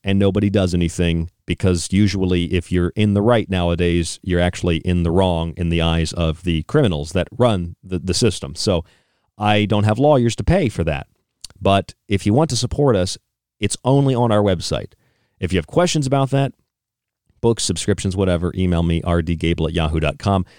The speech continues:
Also, check out our affiliates, Pro One Water Filters. Go grab a water filter. You are not going to regret it, I promise you. I've had mine for over five, almost six years now. Never had an issue with it. Uh, I use it sparingly, uh, in the sense that I,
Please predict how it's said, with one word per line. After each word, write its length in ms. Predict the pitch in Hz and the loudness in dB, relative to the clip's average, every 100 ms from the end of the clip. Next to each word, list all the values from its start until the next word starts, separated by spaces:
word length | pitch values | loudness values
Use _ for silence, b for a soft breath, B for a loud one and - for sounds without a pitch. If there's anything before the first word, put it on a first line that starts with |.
| b b | b b
Also, 540 | 127 131 98 73 110 - _ _ | 0 2 0 -2 -4 -10 _ _
check 260 | - 123 120 | -4 -2 0
out 140 | 113 | 2
our 140 | 104 92 | 2 2
affiliates, 420 | - 143 139 127 | 2 2 2 0
Pro 220 | - 135 | -2 0
One 180 | 135 120 | 2 2
Water 220 | 113 120 | 2 2
Filters. 640 | 113 117 107 - 107 98 - - _ _ _ _ | 2 0 0 0 0 0 -4 -14 _ _ _ _
Go 180 | - 156 | 0 2
grab 260 | 135 120 104 | 2 2 2
a 60 | |
water 320 | 90 87 90 87 | 2 2 2 0
filter. 340 | 92 87 95 | 0 0 0
You 220 | 90 120 | 0 0
are 140 | 104 98 | 0 0
not 500 | 98 107 110 101 117 | 0 0 0 -2 -2
going 320 | 101 98 95 | 0 2 0
to 80 | - | -2
regret 380 | 87 82 85 | -2 0 0
it, 80 | 85 | 0
I 100 | 80 | -2
promise 480 | - - 90 87 - | -4 -2 0 0 0
you. 80 | 87 | 0
I've 140 | 87 | 0
had 180 | 95 87 | 0 0
mine 220 | 90 87 | -2 0
for 100 | 95 | -2
over 140 | 85 80 | -2 -2
five, 340 | - 92 87 | -2 0 0
almost 300 | 85 82 - | 0 -2 -2
six 260 | 120 - - | -2 -2 0
years 320 | 95 101 95 | 2 2 0
now. 260 | 98 98 95 | 0 0 0
Never 220 | 92 90 | 0 0
had 120 | 90 | 0
an 80 | 85 | 0
issue 320 | 101 110 - | 0 -2 0
with 280 | 104 104 - | 0 0 0
it. 160 | 101 - _ _ _ - | -2 -4 _ _ _ -6
Uh, 120 | 82 | -2
I 100 | 73 | 0
use 260 | 90 101 92 | 2 2 0
it 80 | 87 | -4
sparingly, 720 | - 98 101 104 101 98 98 _ _ _ 85 | -2 0 2 2 2 0 -2 _ _ _ -4
uh, 80 | 82 | 0
in 160 | 95 | 0
the 60 | 92 | 0
sense 360 | - 101 95 - | 0 0 -2 -2
that 220 | 85 78 | -2 0
I, 280 | 82 80 | -2 -2